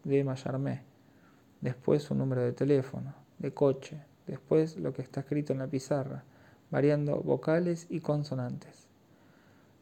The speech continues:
¿Cuántas manos jugó usted con la primera ley, oh Manani? Fue cuando gané realmente. Esto solo apuntaba a interesarlos en la cosa.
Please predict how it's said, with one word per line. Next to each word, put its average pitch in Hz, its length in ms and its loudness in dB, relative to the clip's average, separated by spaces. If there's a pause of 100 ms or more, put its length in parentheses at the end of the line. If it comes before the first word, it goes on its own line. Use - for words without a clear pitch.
(320)
¿Cuántas 190 480 4
manos 165 420 2
jugó 143 360 4
usted 156 460 0
con 135 140 -2
la 131 140 -2
primera 131 400 0
ley, 127 320 0 (480)
oh 143 140 0
Manani? 127 420 2 (480)
Fue 143 220 4
cuando 135 280 2
gané 135 300 2
realmente. 131 600 0 (1040)
Esto 170 200 2
solo 165 240 8
apuntaba 151 760 4
a 135 40 -2
interesarlos 131 680 0
en 123 100 -2
la 120 120 -2
cosa. - 420 -4